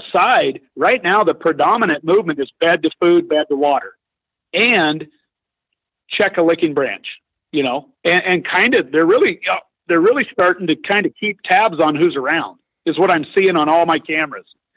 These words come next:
Now, I've got some four and a half year old bucks right now, and man, they're killable.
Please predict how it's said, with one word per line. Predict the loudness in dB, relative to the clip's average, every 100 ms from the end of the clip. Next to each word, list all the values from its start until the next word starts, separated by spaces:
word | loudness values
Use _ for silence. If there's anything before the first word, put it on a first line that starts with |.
| _ _
Now, | -2
I've | 0 0
got | -2 -2
some | -6 -2
four | 2 2
and | 0
a |
half | 0 -2 0
year | 0
old | 2 2
bucks | 0 0 0
right | -2 0
now, | 0 0 -2
and | -6 -6 -10 _ _ _ _ _ _ _ _ _ _ _ -20 -4
man, | 0 2 2
they're | -2
killable. | -2 -2 -2 -6